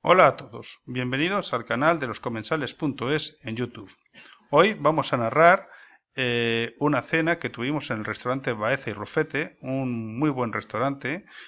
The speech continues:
que ofrece unos menús de alta cocina por un precio muy razonable.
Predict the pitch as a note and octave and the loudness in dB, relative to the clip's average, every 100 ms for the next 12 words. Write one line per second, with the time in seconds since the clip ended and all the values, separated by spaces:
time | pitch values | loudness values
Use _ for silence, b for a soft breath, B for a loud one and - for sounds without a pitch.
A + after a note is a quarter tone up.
0 | B - A2+ - D#3 D#3 C#3 C#3 C#3 C#3 | B -6 -6 -2 -2 0 -4 -2 -2 -2
1 | A#2 A2 D3 C3+ A#2 C3 B2+ A2 G#2 - | -4 -2 -2 0 0 0 -2 -6 -8 -8
2 | C#3+ B2+ E3+ B B B - A#2+ D#3+ D#3 | -4 -4 -4 B B B -2 0 0 -2
3 | C#3+ D3 A#2+ C3+ C#3+ A#2 - - G2+ G#2 | -2 -2 -2 0 0 -2 -8 -12 -12 -16